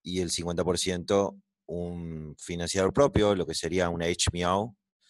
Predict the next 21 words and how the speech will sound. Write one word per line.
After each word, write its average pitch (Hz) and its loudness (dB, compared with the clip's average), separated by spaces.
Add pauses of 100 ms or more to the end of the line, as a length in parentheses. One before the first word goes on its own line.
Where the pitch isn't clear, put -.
(300)
con 76 -6
ciento 85 -6
sesenta 82 -4
mil 87 0
afiliados, 104 0 (520)
y 110 2
eso 104 4
da 85 0
la 85 0
posibilidad 82 -2
de 78 -2
hacer 78 -6
un 73 -10
seguimiento 80 -6
longitudinal 82 -4
de 80 -8
mucha 82 -8
gente, 92 -6 (600)
eh, 71 -8
y 78 -6
es, 73 -8